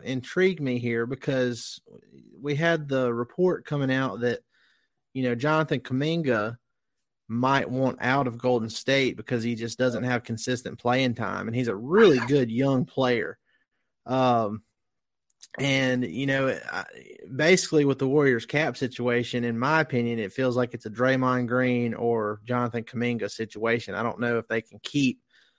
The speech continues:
both of them. And Steve Kerr came out the other day and said, "If we don't keep Draymond Green, then we're no longer a championship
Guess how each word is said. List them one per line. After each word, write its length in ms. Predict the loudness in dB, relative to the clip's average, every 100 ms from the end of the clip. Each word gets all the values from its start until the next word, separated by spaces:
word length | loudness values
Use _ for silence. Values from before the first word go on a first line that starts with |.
| _ _ _ 0
both 320 | 4 4 4
of 120 | 0
them. 340 | 0 0 0
And 220 | -2 -4 -6
Steve 400 | 0 2 2 0
Kerr 300 | 2 2 2
came 260 | 2 2
out 200 | 2 0
the 60 | 0
other 180 | 0 0
day 180 | 0
and 140 | -2 -4
said, 300 | -6 -2 -2
"If 140 | 0
we 140 | 2 2
don't 240 | 2 0
keep 380 | 0 0 0 -6 _ _ _ 2
Draymond 460 | 4 6 4 2 2
Green, 360 | 2 2 2
then 140 | 0 0
we're 140 | 0
no 180 | 2 2
longer 320 | 0 -2 -4
a 60 | -4
championship 600 | -2 -2 -2 -6 -6